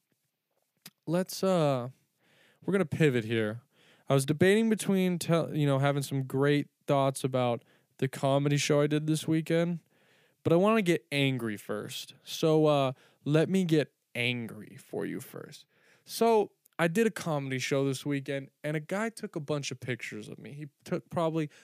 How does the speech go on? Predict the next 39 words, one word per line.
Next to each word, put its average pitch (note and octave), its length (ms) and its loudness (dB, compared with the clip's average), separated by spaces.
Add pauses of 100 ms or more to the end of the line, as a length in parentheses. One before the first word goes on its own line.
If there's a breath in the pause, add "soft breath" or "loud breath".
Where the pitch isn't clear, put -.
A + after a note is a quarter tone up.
(120 loud breath)
thirty-five C3+ 600 0
pictures F3+ 320 -4
of A2+ 160 -6
me. A#2 100 -20
They C3 80 -2
have C3+ 80 0
a D3 100 -6
professional C#3 580 -4
photographer. D#3 760 -6
That's G3 180 -2
how G#3 120 -2
comedy D#3+ 500 -4
shows C3+ 380 -2
that B2+ 100 -2
are B2 80 -6
good B2 260 -6
shows A2+ 420 -4
work. G#2 360 -10 (420 loud breath)
So - 140 0
I F#3+ 40 4
have F#3 120 0
pictures, C#3+ 360 -4
dude. A#2 220 -4 (320 soft breath)
I'm D3+ 140 0
excited D3 480 0
to D3 80 -4
post C#3 320 -4
my C3+ 100 -4
pictures, B2+ 420 -6
so C3+ 120 -4
I B2+ 40 -2
posted C3 560 0 (320 loud breath)
a - 40 -10
beautiful F3 720 2
little D#3+ 180 4
collage C#3 540 0
on B2+ 80 -2
Instagram, B2 580 -6
whatever. A#2 400 0